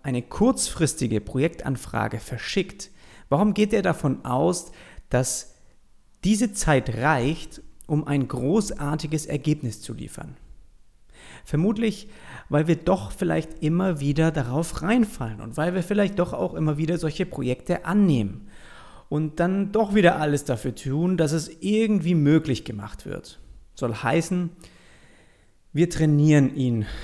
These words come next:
den Kunden, leider auch so ein Stück weit dazu und bringen uns selbst oftmals in so eine Lage, ja. Aber ich glaub, das muss nicht sein. Also wir müssen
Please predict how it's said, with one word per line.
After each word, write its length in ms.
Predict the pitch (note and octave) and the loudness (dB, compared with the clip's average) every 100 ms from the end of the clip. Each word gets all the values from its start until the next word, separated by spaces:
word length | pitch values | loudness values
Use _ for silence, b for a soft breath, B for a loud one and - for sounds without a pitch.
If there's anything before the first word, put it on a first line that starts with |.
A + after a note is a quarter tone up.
| - | -4
den 140 | C3 | -4
Kunden, 460 | A2 C#3 C#3+ A2+ A2+ | 0 0 0 -4 -6
leider 460 | - A#2+ C3 D#3 - | -4 0 2 2 2
auch 100 | C#3+ | -2
so 120 | - | -2
ein 60 | B2 | -4
Stück 280 | - D3 B2+ | -2 -2 0
weit 220 | A#2 B2 | 0 0
dazu 320 | A#2 - E3 | -4 -2 0
und 240 | D#3 B2+ | 0 -2
bringen 320 | C3 D#3+ F3+ F3 | 2 2 2 2
uns 200 | D3 - | 0 2
selbst 400 | G3 A3 - - | 4 4 0 -4
oftmals 1160 | C#3+ - C#3 C#3 D3 D#3 - D#3 D#3 C#3+ D3 | -4 0 0 2 0 -2 -8 -6 -2 0 2
in 100 | D3 | 0
so 120 | C3 | 0
eine 140 | C#3 C3 | 4 4
Lage, 560 | B2 B2+ D#3+ D3+ A2 | 6 4 4 2 0
ja. 280 | F#2 G2+ C3+ - B B B B B B B | -4 -4 -6 -8 B B B B B B B
Aber 320 | C3+ D3 - | 0 0 0
ich 100 | - | -4
glaub, 200 | - F#3 | -4 -2
das 200 | - D#3+ | -2 0
muss 200 | G3+ G3+ | 2 2
nicht 200 | C3 G#2 | 2 -2
sein. 280 | - - - | -6 -8 -8
Also 240 | - B2+ B2+ | -8 -6 -2
wir 80 | C3+ | 0
müssen 480 | F3 F#3+ G3 F3+ | 0 0 -4 -4